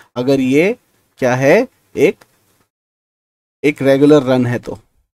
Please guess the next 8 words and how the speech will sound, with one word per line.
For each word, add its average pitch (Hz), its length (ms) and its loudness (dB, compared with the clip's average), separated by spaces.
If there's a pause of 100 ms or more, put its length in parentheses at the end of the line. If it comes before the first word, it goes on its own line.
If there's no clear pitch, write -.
(1160)
ठीक 131 100 -12
है, 175 80 0 (240)
अगर 127 180 -2
एक 160 100 -4
small 147 360 0
rally 117 280 -4
है 107 100 -10
तो। 87 200 -14